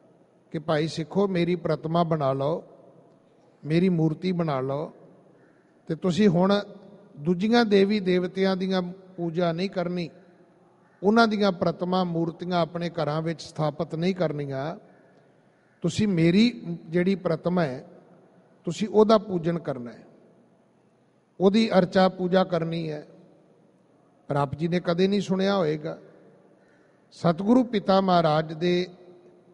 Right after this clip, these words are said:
ਆਪਣੇ ਸਮੇਂ ਵੀ ਭਾਈ ਗੁਰਦਾਸ ਜੀ ਦੀ ਬਹੁਤ ਵੱਡੀ ਗਵਾਹੀ ਹੈ ਕਿ "ਸੋਦਰ ਆਰਤੀ ਗਾਵੀ ਹੈ, ਅੰਮ੍ਰਿਤ ਵੇਲੇ ਜਾਪ ਉਚਾਰਾ।" ਸਤਿਗੁਰੂ ਤੇ ਆਪ ਕਹਿੰਦੇ ਸੀ, "ਮਰਦਾਨਿਆ,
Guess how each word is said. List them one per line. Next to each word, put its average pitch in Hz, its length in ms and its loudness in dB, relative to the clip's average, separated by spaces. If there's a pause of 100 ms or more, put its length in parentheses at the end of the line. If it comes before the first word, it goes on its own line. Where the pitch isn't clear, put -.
(340)
ਆਪਣੇ 185 340 -2
ਸਮੇਂ 170 440 -2
ਵੀ 135 240 -10 (760)
ਭਾਈ 151 180 0
ਗੁਰਦਾਸ 160 560 2
ਜੀ 165 160 -4
ਦੀ 160 160 -6
ਬਹੁਤ 196 340 2
ਵੱਡੀ 160 320 -4
ਗਵਾਹੀ 143 560 -2
ਹੈ 127 240 -8 (1000)
ਕਿ 170 120 0
"ਸੋਦਰ 170 600 4
ਆਰਤੀ 160 500 2
ਗਾਵੀ 151 480 2
ਹੈ, 135 220 -4 (960)
ਅੰਮ੍ਰਿਤ 214 420 4
ਵੇਲੇ 170 420 2
ਜਾਪ 156 400 0
ਉਚਾਰਾ।" 131 520 -8 (1200)
ਸਤਿਗੁਰੂ 160 420 0
ਤੇ 190 160 0
ਆਪ 185 220 4
ਕਹਿੰਦੇ 196 380 2
ਸੀ, 190 200 -4
"ਮਰਦਾਨਿਆ, 156 920 2